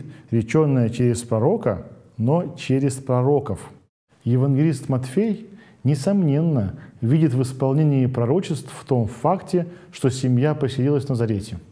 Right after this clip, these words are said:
Словом «Назарей», а точнее «Назир», в Ветхом Завете назывался человек, посвятивший себя Богу и в знак этого принявший на себя определённые обеты. Не стричь волос, не пить спиртных напитков.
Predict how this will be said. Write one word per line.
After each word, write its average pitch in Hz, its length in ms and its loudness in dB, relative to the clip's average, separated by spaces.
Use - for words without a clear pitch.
Словом 139 480 2
«Назарей», 120 720 0
а 110 60 -6
точнее 123 420 0
«Назир», 120 420 0
в 117 60 0
Ветхом 131 340 0
Завете 160 640 0
назывался 120 540 0
человек, 127 440 0
посвятивший 127 720 -2
себя 127 340 0
Богу 110 500 0
и 123 100 2
в 117 80 2
знак 117 340 0
этого 165 500 0
принявший 143 580 2
на 127 100 2
себя 131 560 0
определённые 117 580 0
обеты. 117 420 -2
Не 135 120 2
стричь 165 360 0
волос, 117 560 0
не 127 160 2
пить 185 200 0
спиртных 131 420 0
напитков. 123 440 -4